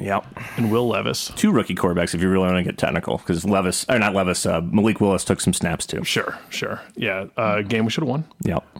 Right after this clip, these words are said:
Speaker 2: We've lost to Josh Dobbs, who didn't know the playbook.
Speaker 1: Yep.
Speaker 2: And now we have Kyler Murray,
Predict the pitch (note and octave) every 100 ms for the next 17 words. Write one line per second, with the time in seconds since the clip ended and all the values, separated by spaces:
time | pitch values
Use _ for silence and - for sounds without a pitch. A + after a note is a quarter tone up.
0 | - B2 G#2 A2 A2 - - - B2 A2
1 | G#2 G2+ G2+ F#2+ - - A2+ - G#2 B2+
2 | - - - _ _ _ _ _ _ -
3 | G#2+ A2 G#2 A2 - G#2+ G#2 B2 - -
4 | - - _ _ - G#2 G2+ G#2 G#2+ G2+
5 | - A2 G#2+ A2+ C3+ B2+ A#2+